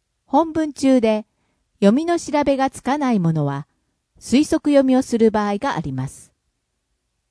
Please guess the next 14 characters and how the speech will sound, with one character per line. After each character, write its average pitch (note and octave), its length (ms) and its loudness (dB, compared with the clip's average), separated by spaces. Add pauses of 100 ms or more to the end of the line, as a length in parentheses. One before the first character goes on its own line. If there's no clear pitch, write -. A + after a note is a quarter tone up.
(640)
録 B3+ 300 2
音 E4+ 140 -2
図 D4+ 120 0
書 F#3 140 -2
判 F3 340 -6
例、 D3+ 320 -4 (240)
終 E3 200 2
わ D#3 60 -6
り。 B2+ 180 -12 (3250)
表 C#4+ 280 2
紙 D#4 60 -8
の D4+ 100 -4
説 B3+ 320 -6
明。 G3 280 -2